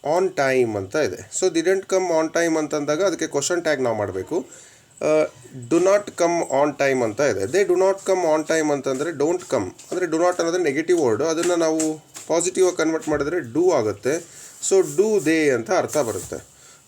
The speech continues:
So, do they ಅಂತಕ್ಕಂಥದ್ದು ಆಪ್ಷನ್ ಸಿ ನಲ್ಲಿದೆ. So, ಅದೇ ಅದಕ್ಕೆ ಸರಿಯಾದ ಉತ್ತರ. ಅವ್ರ ಆನ್ಸರ್ ಕೂಡ ಅಲ್ಲಿ ಕೊಟ್ಟುಬಿಟ್ಟಿದ್ದಾರೆ. ಅಂದ್ರೆ, ಇಲ್ಲಿ ಆನ್ಸರ್ ಕೂಡ ಅವರೇ ಪ್ರಿಸ್ಕ್ರೈಬ್ ಮಾಡಿದ್ದಾರೆ,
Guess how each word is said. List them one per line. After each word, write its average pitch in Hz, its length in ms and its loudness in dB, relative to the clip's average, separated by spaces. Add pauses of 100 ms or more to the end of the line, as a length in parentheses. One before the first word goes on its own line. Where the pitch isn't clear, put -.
So, 202 160 2
do 214 140 4
they 202 160 2
ಅಂತಕ್ಕಂಥದ್ದು 175 640 0
ಆಪ್ಷನ್ 151 340 0
ಸಿ 151 180 -2
ನಲ್ಲಿದೆ. 143 560 -2
So, 123 60 -2
ಅದೇ 120 180 0
ಅದಕ್ಕೆ 120 280 -2
ಸರಿಯಾದ 110 340 -2
ಉತ್ತರ. 110 280 -2
ಅವ್ರ 123 200 0
ಆನ್ಸರ್ 113 340 -4
ಕೂಡ 110 160 -2
ಅಲ್ಲಿ 101 180 -4
ಕೊಟ್ಟುಬಿಟ್ಟಿದ್ದಾರೆ. 95 680 -8 (540)
ಅಂದ್ರೆ, 123 180 -4
ಇಲ್ಲಿ 147 140 -2
ಆನ್ಸರ್ 107 360 -2
ಕೂಡ 156 160 -2
ಅವರೇ 131 240 2
ಪ್ರಿಸ್ಕ್ರೈಬ್ 139 420 -2
ಮಾಡಿದ್ದಾರೆ, 131 480 -2